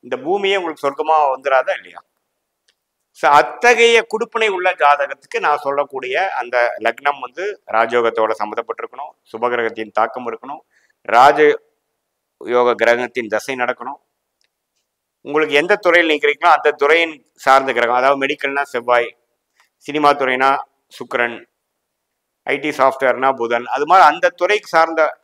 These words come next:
கிரகங்கள் வலுத்திருக்கணும். அப்படி இருக்கிறவங்க தான் பாத்தீங்கன்னா, அந்த வாழ்க்கையில வந்து மேம்பட்டு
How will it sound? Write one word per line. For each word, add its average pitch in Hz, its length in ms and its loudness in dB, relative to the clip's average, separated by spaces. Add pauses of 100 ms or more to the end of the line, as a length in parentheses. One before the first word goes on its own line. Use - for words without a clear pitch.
கிரகங்கள் 151 380 0 (200)
வலுத்திருக்கணும். 156 680 -2 (1300)
அப்படி 143 340 -2
இருக்கிறவங்க 156 400 -4
தான் 170 160 -4
பாத்தீங்கன்னா, 135 340 -12
அந்த 113 100 -12
வாழ்க்கையில 107 360 -6
வந்து 107 200 -20
மேம்பட்டு 101 500 -18